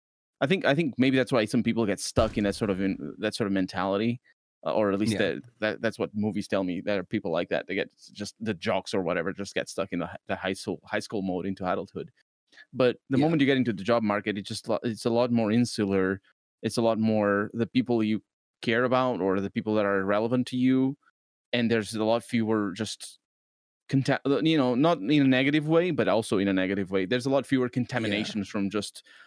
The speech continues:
Speaker 1: broader society. And I think that, I mean, that's, that's coming from a, m-, my perspective of, of, uh, when I was in high school, the internet wasn't a big thing. There wasn't,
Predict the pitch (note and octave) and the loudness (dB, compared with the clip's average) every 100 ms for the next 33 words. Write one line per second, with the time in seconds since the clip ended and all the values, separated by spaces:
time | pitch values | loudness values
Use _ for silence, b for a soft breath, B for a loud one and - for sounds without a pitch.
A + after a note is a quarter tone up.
0 | B - G#2+ G#2+ G2+ - - G#2 G2+ G2 | B -4 0 2 0 -4 -4 -2 0 -2
1 | - b _ - B2+ G3+ G#3 - - _ | -4 b _ -2 0 0 0 -4 -18 _
2 | _ _ _ _ _ _ _ _ C#3 D#3+ | _ _ _ _ _ _ _ _ 4 4
3 | - D3+ C#3 C3+ D#3+ - - B2 D3+ D#3+ | 4 4 6 6 4 0 -8 0 0 0
4 | - - C#3+ C#3 C3 C3+ A#2+ A2 - F#2 | -6 -2 2 2 2 2 2 0 -4 0
5 | A#2+ - A#2+ C3 B2 - A#2 A#2 G#2 G2 | 0 2 0 0 -2 0 0 0 -2 -2
6 | - G#2+ F#2+ G2+ G2+ G2 - F#2 A#2 A2+ | -2 -4 0 0 2 2 0 0 0 0
7 | A2 G#2+ G#2 G#2+ A2 - G#2+ G2 F2+ - | 0 0 0 0 -2 -2 -2 0 -2 -6
8 | _ _ _ _ G#2+ A2+ B2+ A#2+ G#2+ G#2 | _ _ _ _ -2 2 4 2 0 0
9 | A2 G#2+ G2 G#2 F#2 A2 B2 A#2 G#2 G#2+ | 0 0 0 0 0 0 2 2 0 0
10 | G#2 | -2